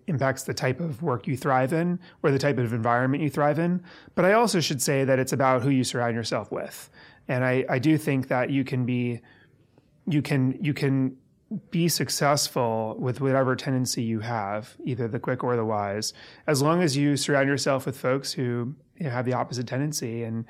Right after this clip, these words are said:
and add that to the mix. Uh, and if you respect the role that they play and they respect the role that you play, which is another key part. You know, some cultures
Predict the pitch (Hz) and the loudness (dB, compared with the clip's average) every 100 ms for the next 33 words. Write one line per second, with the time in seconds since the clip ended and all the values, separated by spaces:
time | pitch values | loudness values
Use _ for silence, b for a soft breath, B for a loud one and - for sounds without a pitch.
0 | B B B - 131 120 117 113 113 - | B B B -8 -4 -2 -2 -2 -4 -4
1 | 123 135 - - - - B B - 120 | -2 -2 -4 -6 -8 -8 B B -6 -4
2 | 117 139 139 131 135 131 147 - 156 143 | 0 2 2 2 0 0 -4 0 0 0
3 | 208 131 123 107 180 185 139 123 127 131 | 0 0 0 2 0 0 0 0 0 -2
4 | 120 120 190 170 - 131 131 131 123 120 | -2 2 4 2 2 0 0 0 2 2
5 | 113 147 202 - - - B B B _ | 2 0 0 -2 -6 -10 B B B _
6 | 170 131 139 127 147 135 - 123 - 110 | -2 0 2 2 2 0 -2 -6 -4 -4
7 | 107 - _ _ _ 156 131 - 151 143 | -4 -8 _ _ _ -4 -2 2 2 2
8 | 143 135 - 139 131 131 131 | 2 0 2 2 4 2 -2